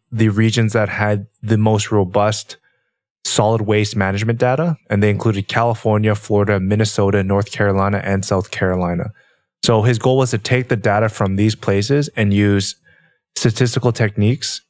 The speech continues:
and see what happens with the solid waste rates in these counties relative to the growth of Craigslist.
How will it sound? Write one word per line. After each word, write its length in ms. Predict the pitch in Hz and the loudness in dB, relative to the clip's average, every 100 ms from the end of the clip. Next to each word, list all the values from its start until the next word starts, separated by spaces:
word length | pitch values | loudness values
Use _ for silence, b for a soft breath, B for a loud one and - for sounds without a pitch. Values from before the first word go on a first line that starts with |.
| - | -2
and 160 | 107 - | 0 0
see 160 | 120 | 2
what 160 | 113 104 | 2 2
happens 680 | 104 104 104 139 156 156 - _ _ _ _ _ _ _ | 0 -2 0 0 0 -2 -8 _ _ _ _ _ _ _
with 240 | 110 123 120 | 0 2 0
the 80 | |
solid 420 | 110 120 107 110 95 | -2 0 2 0 0
waste 340 | 101 104 - | 0 0 0
rates 280 | 135 151 - - | -2 -2 -4 -2
in 220 | 104 98 | 0 2
these 220 | 104 98 | 2 0
counties 640 | - 101 107 143 156 - - _ _ _ | 0 -2 0 0 0 -4 -14 _ _ _
relative 600 | 107 113 113 107 117 104 | 2 4 2 0 -2 -2
to 460 | - 110 104 101 98 | -2 0 2 2 0
the 120 | 101 | -2
growth 320 | 92 107 101 | 0 2 2
of 180 | 101 - | -2 -6
Craigslist. 760 | - 95 95 - 95 104 - | -4 -2 -2 -4 -4 -4 -8